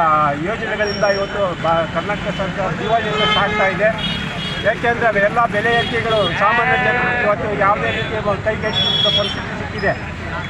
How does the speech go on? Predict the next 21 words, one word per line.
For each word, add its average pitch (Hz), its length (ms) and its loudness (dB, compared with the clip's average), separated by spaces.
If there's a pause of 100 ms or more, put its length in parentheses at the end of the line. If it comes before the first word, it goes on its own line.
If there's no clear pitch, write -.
(100)
ಯಾಕೆಂದರೆ 233 480 2
ಸ್ಟಾಲ್ 208 300 2
ಬೀಜ - 220 4
ಇರ್ಬೋದು, 226 380 2 (400)
ಕೆ 214 100 0 (120)
ಬಿ 240 100 -4 (300)
ಒಂದು 214 180 0 (160)
ಸ್ಟ್ರಾಂಗ್ 202 320 2
ಫಾರ್ಮರ್ಸ್ 226 360 0
ಇರ್ಬೋದು, 226 340 0 (340)
ಬಿತ್ತನೆ 403 480 4
ಬೀಜ 233 160 0 (120)
ಇರ್ಬೋದು, 226 360 2 (460)
ರೈತರ 240 360 2 (240)
ಹಾಲಿನ 226 360 2 (100)
ದರ 220 100 4 (120)
ಇರ್ಬೋದು, 233 360 0 (380)
ಈಗ 214 80 2 (140)
ಐದು 247 160 -2
ರೂಪಾಯಿ 233 280 2
ಸಾಮಾನ್ಯ 233 460 2